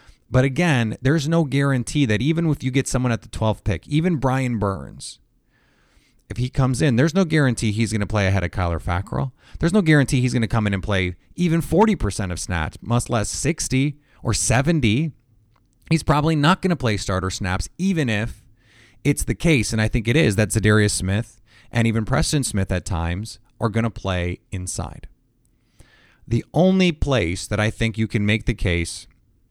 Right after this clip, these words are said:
where Green Bay is gonna draft someone and they're gonna come right in and start as a preferred starter is safety. They could draft a safety and decide, "Listen, Josh Jones, you're a linebacker.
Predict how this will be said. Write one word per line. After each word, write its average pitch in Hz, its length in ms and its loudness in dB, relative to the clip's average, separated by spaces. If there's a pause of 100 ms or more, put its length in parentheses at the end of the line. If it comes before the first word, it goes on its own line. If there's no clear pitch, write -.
(500)
where 110 160 2
Green 117 360 0
Bay 104 280 2
is - 180 -4
gonna 98 180 -2
draft 104 420 0
someone 92 460 -2
and 98 160 -6
they're 98 120 0
gonna 98 180 -2
come 98 360 -6
right 98 300 0
in 113 180 0
and 98 180 -4
start 90 480 -4
as 92 180 -6
a 90 60 -8
preferred 131 920 -4
starter 85 540 -8 (540)
is 101 100 -2
safety. - 480 -6 (1800)
They 117 120 0
could 143 140 0
draft 127 260 2
a 120 40 0
safety 101 440 0
and 95 80 0
decide, 90 480 -2
"Listen, 101 360 -4
Josh 107 280 0
Jones, 92 280 -2
you're 92 120 -2
a 120 60 2
linebacker. 98 760 0